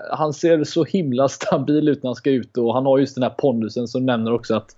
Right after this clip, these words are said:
det här är min boll. Han är ju så stor dessutom, så att det är inte många som rår på honom när det skulle, om det skulle bli en närkamp eller en fifty fifty duell heller. Så att, eh,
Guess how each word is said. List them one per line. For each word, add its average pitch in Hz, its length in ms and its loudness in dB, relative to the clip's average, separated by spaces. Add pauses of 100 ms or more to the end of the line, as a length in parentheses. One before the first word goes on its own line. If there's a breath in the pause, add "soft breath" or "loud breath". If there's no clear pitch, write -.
(340 loud breath)
det 127 80 0
här 131 140 4
är 135 80 4
min 127 220 0
boll. 117 300 0
Han 123 220 -4
är 139 40 0
ju 131 60 0
så 135 180 -4
stor 123 400 -2
dessutom, 123 540 0
så 117 100 -4
att 110 100 -6
det 123 60 2
är 123 40 2
inte 127 200 -4
många 120 280 0
som 113 240 0 (540 loud breath)
rår 147 220 4
på 139 280 4
honom 131 280 0
när 123 120 -2
det 123 160 2
skulle, 127 260 -4
om 127 80 0
det 123 60 -2
skulle 131 160 -2
bli 120 100 2
en 120 120 2
närkamp 117 600 0
eller 113 240 -2
en 113 60 -6
fifty 113 320 -2
fifty 127 380 0
duell 117 280 4
heller. 110 320 0
Så 110 160 -2
att, - 200 -10
eh, 110 300 2